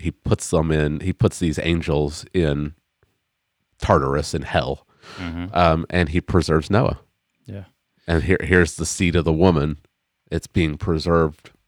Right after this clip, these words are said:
Speaker 1: even though it's just one guy.
Speaker 2: So that's the pattern we see. There's a
Speaker 1: Mm-hmm.
Speaker 2: pattern of judgment. They didn't just get away with this,
Speaker 1: Right.
Speaker 2: this wicked evil
Speaker 1: Yeah,
Speaker 2: that they
Speaker 1: yeah.
Speaker 2: have done.
Speaker 1: Right. And this, uh, this does seem like just such a strange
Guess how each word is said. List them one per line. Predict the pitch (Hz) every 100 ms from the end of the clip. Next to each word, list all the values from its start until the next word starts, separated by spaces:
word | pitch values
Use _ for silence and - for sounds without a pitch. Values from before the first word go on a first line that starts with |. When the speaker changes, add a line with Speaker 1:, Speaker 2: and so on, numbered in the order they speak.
| _
Speaker 1:
even | 85 80 76
though | 76 76
it's | - - -
just | - - -
one | - 123
guy. | 131 - - _ _ _ -
Speaker 2:
So | 131
that's | 131 -
the | 110
pattern | 113 110 101 90
we | 82
see. | - 98
There's | 82 90 87
a |
Speaker 1:
Mm-hmm. | 78
Speaker 2:
pattern | 127 123 107
of | 87
judgment. | 92 98 92 95 107 _ _ _ _ _
They | 107
didn't | 107 131 110
just | 101
get | 110 95
away | 85 87
with | 87 87
this, | - - - - - -
Speaker 1:
Right. | 90 90 78
Speaker 2:
this | 73
wicked | 104 98 98
evil | - 104 95 95 90
Speaker 1:
Yeah, | 98 151
Speaker 2:
that |
they | 110
Speaker 1:
yeah. | 92
Speaker 2:
have | 87
done. | 87 80 95 _ _ -
Speaker 1:
Right. | 82 67 - - - -
And | 127 147
this, | 170 - - -
uh, | 147 -
this | 139 127 220
does | - 120 196 170
seem | - 160 127
like | 101 110
just | 107 -
such | 110 -
a | 107
strange | 98 - - 110 104 113 123 123 120 - -